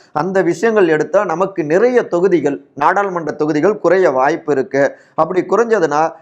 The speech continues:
நம்முடைய தேவைகளுக்கான அந்த குரல்கள் நாடாளுமன்றத்துல குறைவாகவே ஒலிக்கும். அஹ், so கூடுதலாக தமிழ்நாட்டுக்கான நன்மைகளை பெற முடியாது, அதுல சிக்கல்கள் ஏற்படும் அப்படின்னு பலரும் வலியுறுத்தியிருக்காங்க. So அந்த விஷயத்தையும் இந்த அறிக்கையில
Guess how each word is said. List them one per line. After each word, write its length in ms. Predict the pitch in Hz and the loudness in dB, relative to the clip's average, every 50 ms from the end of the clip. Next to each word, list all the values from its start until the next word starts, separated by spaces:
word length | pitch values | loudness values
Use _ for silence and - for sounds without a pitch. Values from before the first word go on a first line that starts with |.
| _ - | _ -8
நம்முடைய 520 | 135 143 165 185 185 180 170 147 143 139 131 131 127 123 123 120 117 117 110 - - - - | -4 -4 -2 0 0 0 0 2 0 2 2 2 0 0 -2 -4 -6 -8 -12 -14 -6 0 4
தேவைகளுக்கான 840 | 196 247 247 247 233 220 220 196 185 190 - 165 160 151 160 180 180 | 4 4 4 4 2 2 0 -2 -2 0 -2 -2 -2 0 -2 -2 -2
அந்த 220 | - 147 147 143 | -4 -6 -6 -6
குரல்கள் 560 | 139 143 - 175 208 214 185 156 165 190 190 - | -6 -2 0 2 2 2 2 2 0 -2 -2 -2
நாடாளுமன்றத்துல 960 | 139 143 165 185 196 202 196 185 160 147 131 131 123 - 123 139 135 131 - | 0 2 2 2 2 0 0 -2 -6 -6 -6 -6 -6 -2 -2 -2 -2 -2 -2
குறைவாகவே 720 | - 147 156 180 185 180 170 151 135 135 139 156 175 - - _ - 123 | -2 0 2 2 4 4 2 2 0 -2 -2 -2 -4 -4 -8 _ -10 -4
ஒலிக்கும். 560 | 127 156 160 160 143 156 - 165 175 185 180 _ _ _ _ - 131 | -2 0 0 0 -2 -2 -2 -2 -2 -2 -8 _ _ _ _ -4 -2
அஹ், 180 | 127 127 127 | 0 0 -2
so 360 | 127 127 196 214 196 160 120 | -2 0 0 0 0 0 -2
கூடுதலாக 540 | - - - 180 180 220 196 175 156 156 180 175 | -2 0 2 2 4 4 4 2 2 2 -2 -2
தமிழ்நாட்டுக்கான 800 | - 147 139 170 180 180 185 180 160 - - 131 - 143 139 131 | -2 -4 -2 -2 0 0 0 -2 -4 -4 -6 -4 -4 -4 -4 -2
நன்மைகளை 500 | 127 131 151 185 196 190 156 143 139 139 | -4 -4 -2 0 0 0 0 2 0 -2
பெற 260 | 139 - 143 143 165 | -2 -2 0 0 0
முடியாது, 460 | 175 160 147 139 135 143 127 127 147 | 0 0 -4 -4 -2 0 0 2 2
அதுல 200 | 165 143 135 135 | 0 0 0 -4
சிக்கல்கள் 580 | 131 - 165 156 - 185 175 147 139 151 151 - 139 | -4 -4 -6 -2 0 0 0 0 0 -2 -4 -4 -2
ஏற்படும் 500 | 135 147 143 147 - 131 135 147 160 - | -2 -2 -2 -2 -2 -2 0 0 0 0
அப்படின்னு 280 | - 127 135 143 170 185 | -2 -4 -2 -2 -2 -2
பலரும் 420 | - - 131 139 143 147 170 160 | 0 0 0 0 0 -2 -2 -2
வலியுறுத்தியிருக்காங்க. 720 | 135 135 143 147 147 - - 135 120 - 127 135 165 240 | -2 -2 0 -2 -4 -4 -4 -8 -6 -4 -4 -2 0 -2
So 180 | 262 262 233 202 | 0 2 2 0
அந்த 240 | 160 165 214 233 240 | 0 0 0 0 0
விஷயத்தையும் 640 | 190 165 156 - 147 139 - - 170 220 247 - - | 0 0 -4 -4 -6 -6 -2 -2 -2 -2 -2 -2 -4
இந்த 260 | 143 147 170 180 160 | -6 -4 -2 0 0
அறிக்கையில 520 | 139 131 139 151 - - 131 117 135 - | 0 0 -2 -6 -6 -6 -4 -2 -2 -2